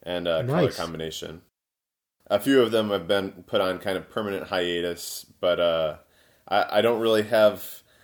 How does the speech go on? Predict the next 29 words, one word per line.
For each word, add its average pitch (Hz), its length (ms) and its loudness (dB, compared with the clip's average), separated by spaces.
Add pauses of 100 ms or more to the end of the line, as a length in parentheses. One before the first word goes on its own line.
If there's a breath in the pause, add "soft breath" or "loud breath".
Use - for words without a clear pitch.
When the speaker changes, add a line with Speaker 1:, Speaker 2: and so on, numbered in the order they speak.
Speaker 1:
a - 80 -8
favorite 113 340 2
one 110 140 0
to 104 60 -4
play 123 320 0
'cause 95 320 -8
I 92 300 2 (440)
love 104 260 2
all 95 260 4
of 98 40 -8
them. 110 180 0
I 104 80 0
kind 107 240 -4
of 90 200 -6
view 98 220 -6
deck 92 300 -2
building 95 340 -2
as 87 120 -6
sort 95 280 -2
of 85 280 -6 (120)
an 90 140 -6
art, - 580 -4 (100)
an 90 180 -6
art 98 280 -4
project. 98 500 0
I 85 80 -2
like 92 200 -2
making 98 380 -6
them 92 280 -4